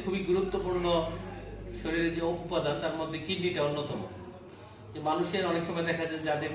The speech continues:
কিডনি ডিজিজ হয়, তারা খুব, আহ, টেনশনে পড়ে যায় যে অত্যন্ত ব্যয়বহুল চিকিৎসা। এই কিডনি নিয়ে যারা বিভিন্ন সময় বিভিন্ন, আহ, সমস্যায় পড়ে, আমরা জানতে পেরেছি যে আপনি কিডনি নিয়ে মা-, আহ, কিভাবে সাধারণ মানুষকে, দরিদ্র জনগণকে চিকিৎসা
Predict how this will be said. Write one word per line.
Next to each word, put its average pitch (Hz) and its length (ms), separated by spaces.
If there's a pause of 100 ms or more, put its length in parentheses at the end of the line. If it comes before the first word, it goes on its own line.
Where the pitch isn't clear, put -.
কিডনি 170 220
ডিজিজ 143 480 (540)
হয়, 143 240
তারা 151 140
খুব, - 380 (260)
আহ, 135 240
টেনশনে 175 400
পড়ে 160 180
যায় 131 200
যে 135 480
অত্যন্ত 147 300
ব্যয়বহুল 143 500
চিকিৎসা। 139 360 (440)
এই 151 80 (100)
কিডনি 214 280
নিয়ে 202 380
যারা 170 520
বিভিন্ন 156 340
সময় 165 180
বিভিন্ন, 147 320
আহ, 127 920 (100)
সমস্যায় 160 440
পড়ে, 135 200 (500)
আমরা 165 300
জানতে 170 280
পেরেছি 165 320
যে 170 120
আপনি 165 280 (140)
কিডনি 185 260
নিয়ে 165 380 (260)
মা-, 143 240
আহ, 131 160 (100)
কিভাবে 160 440
সাধারণ 151 300
মানুষকে, 147 360
দরিদ্র 151 420
জনগণকে 139 720
চিকিৎসা 175 280